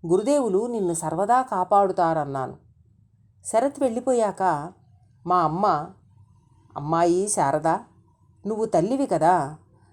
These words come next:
శరత్ను సప్తసాగరాలు దాటి అంత దూరం వెళ్ళటానికి ఎలా అనుమతించావు? నీది రాతి గుండె' అన్నారు. అమ్మమ్మ అంటే శారదాదేవి గారి తల్లిగారు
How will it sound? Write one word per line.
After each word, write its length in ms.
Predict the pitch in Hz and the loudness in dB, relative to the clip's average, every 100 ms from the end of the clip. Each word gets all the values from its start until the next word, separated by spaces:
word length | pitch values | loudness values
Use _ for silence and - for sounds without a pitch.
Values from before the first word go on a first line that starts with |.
| _ | _
శరత్ను 680 | - 196 214 269 254 202 214 | -6 0 0 2 2 2 0
సప్తసాగరాలు 1040 | 262 - 185 _ 240 226 190 220 269 277 247 | -2 -4 -6 _ -4 -2 -2 2 4 4 4
దాటి 400 | 175 165 165 - _ _ _ _ | 4 2 0 -10 _ _ _ _
అంత 320 | 170 240 254 254 | -6 -6 -2 0
దూరం 380 | 185 254 302 | 4 6 6
వెళ్ళటానికి 720 | 233 202 233 233 170 160 135 - _ _ _ | 4 0 2 0 0 -6 -12 -16 _ _ _
ఎలా 240 | 180 202 277 | -2 2 2
అనుమతించావు? 880 | 285 269 269 247 233 233 202 202 202 _ _ 156 | 2 2 0 -2 0 2 2 -2 -8 _ _ -4
నీది 420 | 165 165 208 240 | -2 0 -2 0
రాతి 380 | 165 143 - 247 | 2 2 0 0
గుండె' 360 | 180 139 127 - _ _ _ - | -2 -2 -8 -12 _ _ _ 0
అన్నారు. 320 | 240 190 120 - _ _ _ _ _ _ _ _ _ - | 2 2 -2 -10 _ _ _ _ _ _ _ _ _ -6
అమ్మమ్మ 460 | 180 247 247 143 - | 0 2 2 0 -4
అంటే 360 | 170 202 254 208 | -8 -2 0 0
శారదాదేవి 680 | - 190 247 240 226 190 180 | 0 0 4 4 4 2 2
గారి 500 | 175 165 170 143 160 170 | 2 2 2 0 -4 -2
తల్లిగారు 600 | 160 180 165 131 165 | 0 2 2 0 -6